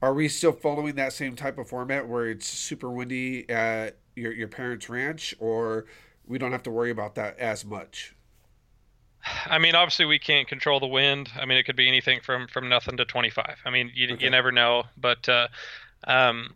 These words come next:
Speaker 2: <clears throat> the way that we've got it, um, mapped out, it, it, it's not gonna be shooting one minute troop lines. I mean, it's not gonna be anything like that where you're, you're worried if you're gonna walk away with a thirty percent hit rate. I mean, the winner's hit rate is gonna be the standard, you know, eighty to ninety, somewhere in there is gonna be what the,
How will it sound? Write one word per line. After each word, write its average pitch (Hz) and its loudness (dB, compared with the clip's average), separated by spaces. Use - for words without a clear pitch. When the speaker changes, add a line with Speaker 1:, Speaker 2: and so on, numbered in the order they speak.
Speaker 2:
<clears throat> - -20
the 170 6
way 156 8
that 165 0
we've 151 2
got 147 4
it, - -6
um, 127 -2
mapped 127 0
out, 127 -2
it, 143 -4
it, 147 -4
it's 160 -2
not 175 8
gonna 165 4
be 151 4
shooting 143 0
one 143 0
minute 135 -2
troop - -2
lines. - -10
I 131 -6
mean, 139 2
it's 135 2
not 156 6
gonna 147 2
be 139 4
anything 135 2
like 123 2
that 127 4
where 127 0
you're, 123 2
you're 127 -4
worried 123 6
if - -4
you're 123 0
gonna 123 0
walk 120 6
away 123 6
with 120 0
a 117 -2
thirty 120 4
percent 120 -2
hit 117 4
rate. 117 6
I 117 0
mean, 117 2
the 135 -2
winner's 156 6
hit 139 6
rate 135 8
is 120 0
gonna 127 4
be 127 4
the 120 2
standard, 127 6
you 127 4
know, 117 2
eighty 131 4
to 120 -2
ninety, 113 -4
somewhere 123 2
in 117 2
there 113 6
is 113 -2
gonna 117 0
be 117 2
what 117 -2
the, 113 2